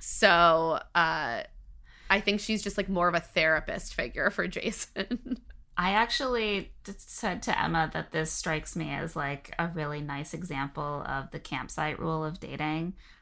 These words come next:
Speaker 2: that she's like, "I'm not gonna end up with this guy, but I'm gonna leave him in better shape than I found him." And that's the greatest gift that I can give. I mean,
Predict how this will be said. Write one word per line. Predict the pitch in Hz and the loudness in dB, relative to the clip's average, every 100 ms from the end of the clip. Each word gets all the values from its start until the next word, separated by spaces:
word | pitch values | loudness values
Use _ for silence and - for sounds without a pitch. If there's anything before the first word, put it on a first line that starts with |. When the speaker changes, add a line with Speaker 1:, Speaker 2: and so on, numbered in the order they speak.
| - | -4
Speaker 2:
that | 151 - | -2 0
she's | 170 165 | 0 0
like, | 170 160 156 - - | 2 2 2 -2 -2
"I'm | 202 | 0
not | 220 214 | 0 -2
gonna | 196 170 | -2 0
end | 165 156 | 0 -2
up | 156 | -4
with | 156 | -8
this | 143 - | -6 -6
guy, | 139 139 139 | -4 -4 -4
but | 165 | -4
I'm | 170 | -4
gonna | 214 233 202 | -4 -4 -4
leave | 160 - | -4 -6
him | 165 | -6
in | 156 | -6
better | 156 147 143 | -6 -8 -8
shape | - 135 - | -8 -10 -12
than | - | -12
I | 135 - | -10 -8
found | - 135 - | -8 -6 -8
him." | - - - 202 - - - - - | -10 -8 -6 -6 -8 -16 -20 -20 0
And | 165 165 | 2 4
that's | 165 - | 2 0
the | 190 | -4
greatest | 165 156 156 160 | -2 -2 0 -2
gift | - 135 - - | -2 -2 -4 -8
that | 139 | -6
I | 143 | -6
can | - 156 143 | -6 -8 -6
give. | - 123 156 - - - - | -6 -6 -8 -12 -20 -6 0
I | 226 | 2
mean, | 254 | 2